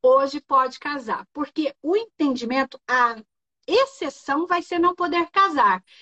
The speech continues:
em situações muito específicas. Porque hoje se entende que o limite da curatela é muito mais da administração do patrimônio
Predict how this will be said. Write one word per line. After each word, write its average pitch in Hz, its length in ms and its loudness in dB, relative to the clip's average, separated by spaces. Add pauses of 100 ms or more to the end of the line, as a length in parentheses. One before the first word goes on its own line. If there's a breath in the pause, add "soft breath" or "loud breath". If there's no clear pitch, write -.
(160 soft breath)
em 285 80 0
situações 302 680 2
muito 415 240 0
específicas. - 880 -6 (360 loud breath)
Porque 370 280 0
hoje 370 260 4
se - 160 -6
entende 311 580 2
que - 100 -4
o 320 100 0
limite 311 500 4
da 247 160 0
curatela 277 640 -2
é 277 40 0
muito 359 300 0
mais 285 300 2
da 262 120 0
administração 247 960 -4
do 370 120 0
patrimônio 247 920 0